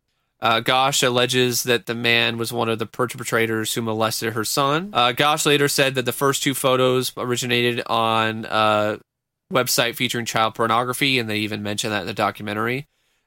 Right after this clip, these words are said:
Uh, the website was taken down soon after that was, uh, mentioned, but those photos are probably on the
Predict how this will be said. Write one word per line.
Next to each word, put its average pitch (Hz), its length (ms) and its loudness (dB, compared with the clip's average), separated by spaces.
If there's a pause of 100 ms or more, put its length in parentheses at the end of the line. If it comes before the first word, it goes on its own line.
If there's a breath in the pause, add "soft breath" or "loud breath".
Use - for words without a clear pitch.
Uh, 104 500 2 (640)
the 120 140 0
website 123 420 0
was 104 300 -4 (100)
taken 123 320 -2
down 101 400 -2
soon 104 240 -6
after 98 580 -4 (840)
that 107 300 -2
was, 107 380 -4
uh, 101 260 0
mentioned, 107 600 -4 (400)
but 113 240 0 (1300)
those 123 340 2
photos 107 340 0
are 110 60 -4
probably 107 480 0
on 101 220 -2
the 104 200 -4